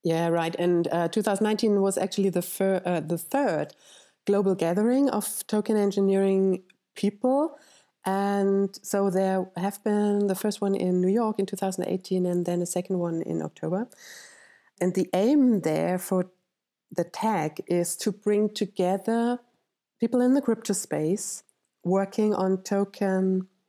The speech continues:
economies and then crypto economics,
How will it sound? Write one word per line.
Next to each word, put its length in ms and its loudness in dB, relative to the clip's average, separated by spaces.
economies 680 0
and 260 0
then 500 0
crypto 340 -2
economics, 840 0